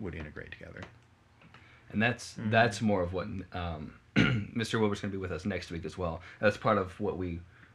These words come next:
Speaker 2: wanted to talk to you more about next time, is the importance of why do we need all seven?
Speaker 1: Mm-hmm.
Speaker 2: What, what, what is the
Speaker 3: Mm-hmm.
Speaker 2: purpose of, what, what is the bigger meaning behind studying them, but also why,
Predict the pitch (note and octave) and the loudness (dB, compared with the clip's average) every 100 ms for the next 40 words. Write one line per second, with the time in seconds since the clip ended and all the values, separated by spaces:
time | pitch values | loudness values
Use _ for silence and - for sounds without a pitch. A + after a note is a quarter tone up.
0 | - - F#2 F#2 F2+ E2+ - F2+ E2 E2 | -10 -2 0 0 -2 -6 -4 -4 -4 -4
1 | D#2 - F2+ F2 F2 E2+ F2 - G#2 G2+ | -8 -8 -10 -6 -6 -6 -8 -8 -2 0
2 | F2+ B2 G#2 F#2 - F#2 F2 E2+ - - | 2 2 2 0 -2 -2 -2 -4 -14 -16
3 | - G#2 A2 A#2+ A2 G2+ G2+ G2 - G2+ | 2 8 8 8 2 2 0 -2 0 4
4 | G2 F2 - - - - F2+ E2 D2+ E2+ | 4 2 -8 -12 -10 0 0 0 -6 -10
5 | - - A#2+ A2 C3 C3+ C#3 B2+ A2 G#2+ | -12 0 4 6 8 8 8 6 2 4
6 | G#2 G2 F#2 F2 - - - - - - | 4 4 -2 -4 -10 -20 -20 -20 -20 -20
7 | - - B2+ - C3+ C3+ C3+ B2 A2+ A2+ | -20 -6 -4 4 6 8 6 6 4 4
8 | G#2+ F#2+ F2+ - - _ - A2 G#2+ G#2+ | 6 4 2 -6 -20 _ -8 4 6 6
9 | G2+ F2+ G2+ G2 F2 - F#2+ F#2 F2 F2 | 6 0 -2 -2 -4 -2 0 0 -2 0
10 | G2 F#2+ F#2+ F2 E2+ G2 G2+ | 0 0 -2 -2 0 2 2